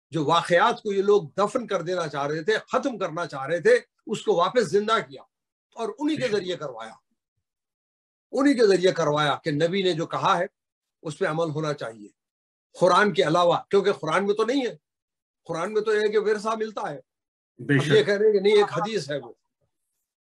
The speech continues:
Speaker 1: तो अब हदीस का सिलसिला, यानी अपने बाबा के कहे हुए जो बातें हैं उनको वापस आपने दीन में राइज किया, वरना आज मुसलमान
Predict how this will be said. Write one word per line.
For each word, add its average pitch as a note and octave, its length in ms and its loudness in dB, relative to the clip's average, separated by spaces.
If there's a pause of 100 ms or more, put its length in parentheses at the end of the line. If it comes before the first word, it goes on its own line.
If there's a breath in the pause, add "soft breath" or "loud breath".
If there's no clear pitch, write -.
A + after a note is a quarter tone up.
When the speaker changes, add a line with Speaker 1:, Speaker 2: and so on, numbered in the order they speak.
(140)
Speaker 1:
तो G#3+ 60 2
अब F3+ 120 0 (120)
हदीस G#3 340 0
का G#3 100 2
सिलसिला, D#3 460 -4
यानी E3+ 280 -2
अपने F3 360 -4
बाबा E3 360 0
के G3 160 -2
कहे D#3+ 280 0
हुए F#3 360 0 (840)
जो D#3+ 120 -6
बातें D3 380 -2
हैं F#3+ 180 -2 (160)
उनको G#3 360 -2
वापस E3+ 340 -4
आपने F3 280 -6
दीन F3+ 220 -8
में F3 120 -6
राइज D3+ 300 -8
किया, - 260 -16 (320)
वरना F3 220 2
आज F3+ 280 4
मुसलमान F3+ 500 -4